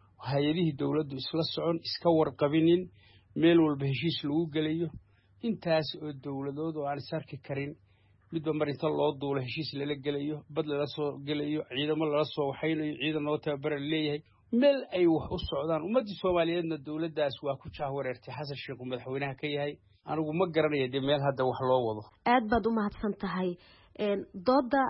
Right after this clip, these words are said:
Speaker 2: labada dhinac waad dhegaysatay, ee, Professor Dalxa. Waqtigan la taagan yahay, ma tahay waqti munaasab ah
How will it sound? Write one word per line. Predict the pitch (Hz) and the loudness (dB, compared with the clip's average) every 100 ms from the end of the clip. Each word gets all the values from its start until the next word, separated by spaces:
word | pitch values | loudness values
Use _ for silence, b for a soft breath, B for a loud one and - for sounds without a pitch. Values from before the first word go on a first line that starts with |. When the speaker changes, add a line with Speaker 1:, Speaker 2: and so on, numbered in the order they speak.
| - | 0
Speaker 2:
labada | 247 233 262 233 | 2 4 4 4
dhinac | 226 214 220 | 2 2 4
waad | 226 | 4
dhegaysatay, | 185 190 196 - 190 - 202 - | 2 2 0 -2 -6 -2 0 0
ee, | 196 190 180 175 | -2 -2 -2 -2
Professor | 190 196 - 196 | -4 -4 -2 -2
Dalxa. | 180 208 202 - - B B - | 0 0 0 -4 -8 B B 0
Waqtigan | 262 294 - 262 247 240 240 - | 2 2 -2 -2 0 0 -2 -6
la | - 220 | -2 -2
taagan | 208 - 208 196 233 190 | 0 0 0 2 0 0
yahay, | - - - b b b _ | -4 -10 -12 b b b _
ma | 220 240 | 0 2
tahay | 285 - 240 233 233 226 220 - | 2 -2 -6 -2 -2 -4 -8 -8
waqti | 196 214 247 - 247 | -2 -2 -2 -4 -4
munaasab | 208 196 226 233 254 226 | 0 0 0 0 -2 -2
ah | - | -6